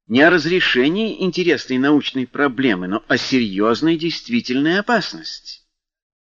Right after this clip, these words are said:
Вопрос принял новое освещение. Морское чудовище превратилось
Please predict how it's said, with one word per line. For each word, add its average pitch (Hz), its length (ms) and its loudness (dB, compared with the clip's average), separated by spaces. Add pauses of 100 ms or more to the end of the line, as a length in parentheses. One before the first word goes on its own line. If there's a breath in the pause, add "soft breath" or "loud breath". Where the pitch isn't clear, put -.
(200)
Вопрос 110 400 -4
принял 160 260 0
новое 147 320 0
освещение. 90 680 -4 (920)
Морское 123 580 2
чудовище 151 600 0
превратилось 143 720 0